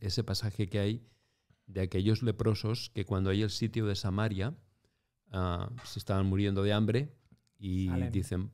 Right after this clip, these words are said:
Speaker 1: "Vamos a la, al campamento".
Speaker 2: No tenemos nada que perder.
Speaker 1: <laughs> No tenemos nada que perder la vida, ya no nos queda mucha. Vamos al campamento de los, no sé si eran
Speaker 2: ¿Eran
Speaker 1: los
Speaker 2: diez,
Speaker 1: sirios.
Speaker 2: ¿eran diez leprosos o cuatro? Eran,
Speaker 1: No,
Speaker 2: no, bueno.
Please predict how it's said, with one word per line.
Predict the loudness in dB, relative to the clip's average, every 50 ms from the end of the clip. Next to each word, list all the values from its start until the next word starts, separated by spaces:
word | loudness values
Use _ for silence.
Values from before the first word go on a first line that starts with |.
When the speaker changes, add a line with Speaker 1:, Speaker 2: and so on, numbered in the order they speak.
| -14 _ -8
Speaker 1:
"Vamos | -6 -4 -2 -2 -2 -2 -2
a | -2 0 0
la, | 0 0 -2 -2 -2 -2 -2 -2 -2
al | -2 -2
campamento". | 0 0 0 0 0 0 0 0 -2 0 0 0 0 0 0
Speaker 2:
No | 0 4
tenemos | 6 8 10 10 10
nada | 10 10
que | 8 8
perder. | 10 10 8 10 8 8 6 6
Speaker 1:
<laughs> |
No | 6 4 4 6
tenemos | 6 4 6 6 6 6
nada | 6 6 6
que | 6
perder | 6 4 4 4 6
la | 6 6
vida, | 8 8 8 10 10
ya | 10 8 8 6
no | 6 6 6 6
nos | 6 4 4
queda | 6 6 8 8
mucha. | 10 8 8 6 6 4 4 4 2 -12 -20 -20 -20 -20 -20 -20 -20 _ -4
Vamos | -2 0 0 2
al | 0 2
campamento | 0 2 2 2 2 2 2 2 2
de | 2 2
los, | 2 2 2 2 0 -2 -6 -12 -12 -10
no | -8 -6 -6
sé | -6 -6 -8
si | -6 -4 -2
eran | 2 6
Speaker 2:
¿Eran | 8 8
Speaker 1:
los | 10 10
Speaker 2:
diez, | 10 10
Speaker 1:
sirios. | 10 8 6 4 6
Speaker 2:
¿eran | 6 6 6
diez | 4 4 2 0
leprosos | -4 -4 -4 -4 -2 -2
o | -2
cuatro? | 0 -2 -2 -2 -4 -4 -4
Eran, | -4 -4 -4 -4 -4 -4
Speaker 1:
No, | -6 -4
Speaker 2:
no, | -2 -2 -2
bueno. | 0 -2 -2